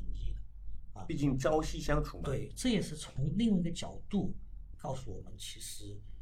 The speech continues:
Speaker 1: 范伟他的个人的为人处事对我们的小雨是产生了言传身教的影响。啊，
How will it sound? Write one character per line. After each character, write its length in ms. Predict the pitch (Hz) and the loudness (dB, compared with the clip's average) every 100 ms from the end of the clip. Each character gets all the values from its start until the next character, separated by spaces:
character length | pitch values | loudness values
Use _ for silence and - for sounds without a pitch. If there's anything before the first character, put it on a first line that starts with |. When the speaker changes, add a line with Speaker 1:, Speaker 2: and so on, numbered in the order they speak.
| - - - - | -8 -8 -10 -12
Speaker 1:
范 280 | - 139 120 | -8 -6 -6
伟 280 | 98 101 110 - - - - | -6 -8 -10 -12 -14 -12 -12
他 200 | - 110 | -10 -8
的 160 | 101 95 - | -8 -10 -6
个 100 | 123 | -4
人 120 | 101 | -4
的 60 | 98 | -4
为 100 | 98 | -6
人 160 | 101 | -6
处 180 | - - | -8 -6
事 300 | - - 101 - | -2 0 -2 -4
对 180 | 127 104 | -4 -4
我 120 | 98 | -4
们 220 | - - | -8 -10
的 260 | 101 98 101 - | -6 -6 -8 -12
小 300 | - 104 107 | -10 -8 -6
雨 160 | 101 90 | -6 -8
是 340 | - - 101 104 | -10 -10 -10 -10
产 320 | - - 98 | -10 -8 -8
生 220 | - 113 | -6 -6
了 100 | 101 | -6
言 160 | 101 104 | -8 -10
传 160 | 101 | -10
身 240 | 101 131 135 | -10 -8 -6
教 160 | 139 | -6
的 80 | 98 | -8
影 220 | - - | -10 -10
响。 120 | - - - - - - - - - | -10 -10 -12 -10 -10 -8 -6 -8 -8
啊， 160 | - - | -10 -8